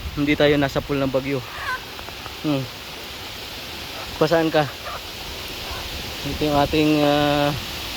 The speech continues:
imported na inahin galing Manila. At, ah, wala namang mga gaanong, ah, mga nasira.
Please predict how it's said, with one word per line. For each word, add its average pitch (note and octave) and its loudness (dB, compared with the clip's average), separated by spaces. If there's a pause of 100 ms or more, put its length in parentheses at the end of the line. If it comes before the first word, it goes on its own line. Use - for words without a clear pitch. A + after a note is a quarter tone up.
(460)
imported D#3+ 6
na D#3+ 6
inahin D3+ 6
galing D3 6
Manila. C#3+ 4 (3500)
At, F3 6 (140)
ah, F3 8 (3500)
wala D#3 8
namang F#3 6
mga F#3 6 (1400)
gaanong, F3+ 6 (1400)
ah, E3 6
mga E3+ 4
nasira. E3+ 6